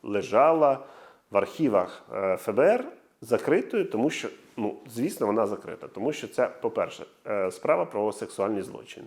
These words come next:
Там багато жертв, які б не хотіли, щоб все американське суспільство, ба навіть більше весь, м, світ обговорював цих людей, не бач-, не бачили їхні обличчя, не бачили їхні прізвища, не знали, що з ними,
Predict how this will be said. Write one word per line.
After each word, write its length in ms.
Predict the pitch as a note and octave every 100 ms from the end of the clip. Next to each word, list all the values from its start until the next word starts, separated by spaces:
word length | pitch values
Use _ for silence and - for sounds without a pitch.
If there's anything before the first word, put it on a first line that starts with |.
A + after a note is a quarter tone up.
| -
Там 180 | A#2 C#3+
багато 640 | G#2 A2 - F2+ F2 F2
жертв, 360 | F2+ A#2+ D#3 -
які 200 | F2+ -
б 40 | G2+ -
не 260 | G#2 A#2+
хотіли, 580 | C3+ G#2+ - D3 G#3 D#3 - - - -
щоб 200 | - G2+
все 220 | G#2 A#2+
американське 520 | G2+ G2 G2+ G2+ F#2+ -
суспільство, 520 | G#2 - C#3+ - G#2
ба 120 | G2
навіть 200 | G2+ F#2
більше 320 | F#2 F2 -
весь, 300 | F#2+ F#2+ - - - - -
м, 280 | - F#2 F#2 - -
світ 340 | - D#3 -
обговорював 800 | C#3 G#2+ A2+ A#2+ D#3 D3 B2+ G#2+
цих 360 | - A#2 G2 G2+
людей, 400 | F#2+ B2+ D#3 C3
не 180 | G#2
бач-, 340 | G2 A2 A2 A2
не 140 | G2+
бачили 380 | G2+ G2+ - F2+
їхні 240 | E2+ G#2
обличчя, 420 | G#2+ D#3+ E3 D#3+ A2
не 80 |
бачили 400 | G2 G2+ - D3
їхні 220 | F#2+ - G#2
прізвища, 500 | - F3+ D3 - G2
не 140 | A2
знали, 340 | A#2+ C#3 A#2+
що 400 | A2 - C3 C3+
з 100 | A2+
ними, 300 | G#2+ A2 G2+